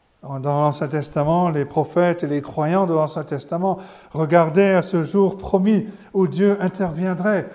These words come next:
Nous, aujourd'hui, on regarde au passé. On regarde comment Dieu est intervenu. Et on peut dire, « C'est fait. »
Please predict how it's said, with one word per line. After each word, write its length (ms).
Nous, 160
aujourd'hui, 520
on 120
regarde 380
au 40
passé. 480
On 140
regarde 380
comment 380
Dieu 200
est 140
intervenu. 500
Et 80
on 80
peut 140
dire, « 300
C'est 180
fait. » 260